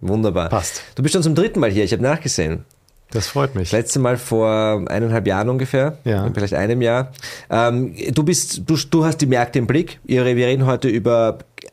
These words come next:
Speaker 1: Aktienmärkte, Finanzpolitik, Geldpolitik, äh, Bitcoin natürlich. Gib uns mal bitte den groben Overview. Was ist denn derzeit, was ist denn derzeit los? Es wirkt ein bisschen verwirrend. Steigen die Zinsen jetzt? Fallen sie? Was ist jetzt, was geht?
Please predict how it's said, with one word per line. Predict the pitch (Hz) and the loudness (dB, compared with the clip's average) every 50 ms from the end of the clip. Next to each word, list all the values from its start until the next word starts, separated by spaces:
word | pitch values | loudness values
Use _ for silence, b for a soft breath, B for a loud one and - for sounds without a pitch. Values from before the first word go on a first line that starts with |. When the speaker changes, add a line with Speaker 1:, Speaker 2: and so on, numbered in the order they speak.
| - - | -6 -4
Speaker 1:
Aktienmärkte, | - 139 135 - - 170 151 143 135 127 135 135 - - 127 127 123 | -4 -4 -2 -2 -2 0 2 2 0 0 0 -2 0 0 2 2 2
Finanzpolitik, | 120 - - 120 117 127 143 135 - - 139 131 127 131 - 131 127 127 123 - _ | 0 -2 0 0 0 0 0 -2 -2 0 0 0 0 0 0 0 0 0 -2 -4 _
Geldpolitik, | - 127 127 123 143 139 131 135 131 127 123 131 - - | 0 0 0 2 2 0 0 0 0 -2 -2 -2 -4 -4
äh, | - 95 101 104 107 104 104 95 | 0 0 2 2 2 2 0 0
Bitcoin | 139 135 135 - 143 131 | -2 -2 0 0 2 2
natürlich. | 131 127 131 - 135 135 131 127 127 B B B B B B B | 2 0 0 0 2 2 2 2 0 B B B B B B B
Gib | 147 147 | 0 2
uns | 180 151 | 2 2
mal | 165 160 143 | 2 2 2
bitte | - 151 139 - 127 | 0 0 0 0 0
den | 131 127 120 - | 2 0 0 0
groben | - 117 131 156 165 156 160 | 2 2 2 2 2 0 -2
Overview. | - - 123 135 123 120 101 98 90 87 82 | 0 2 2 2 2 2 2 2 2 2 2
Was | 104 110 127 | 0 0 0
ist | 139 131 135 | -2 0 0
denn | 151 131 - | -2 0 0
derzeit, | 123 113 135 - - 151 135 127 - - | 0 0 0 0 0 0 0 0 0 -2
was | 117 117 | -2 -2
ist | 131 - - | -2 -2 -2
denn | 131 | 0
derzeit | 120 123 123 - 123 - | 0 0 0 -2 -4 -2
los? | 123 120 113 90 | 0 0 0 0
Es | 92 95 104 - - - | -2 -4 -4 -6 -6 -8
wirkt | 110 107 135 147 147 - | -4 -2 -2 -2 0 -2
ein | 139 | -2
bisschen | 131 135 - 135 120 | 0 0 0 0 0
verwirrend. | 135 120 120 131 123 101 85 80 69 - | 0 0 0 0 0 0 0 -2 -4 -6
Steigen | - - - 98 120 165 208 | -6 -2 0 2 2 2 2
die | 233 - | 0 0
Zinsen | - 233 233 226 220 220 | 0 -2 0 0 0 0
jetzt? | 220 214 208 208 - | 0 0 0 -2 -2
Fallen | - 107 117 151 185 214 | -2 0 0 2 0 0
sie? | 214 220 220 214 | 0 0 0 0
Was | 180 160 156 | 0 0 0
ist | 160 151 | 0 0
jetzt, | 151 143 131 - - - | 0 -2 -2 -4 -8 -4
was | 143 127 123 - - | -4 -2 -2 0 0
geht? | 131 110 85 78 - | 0 0 0 -2 -6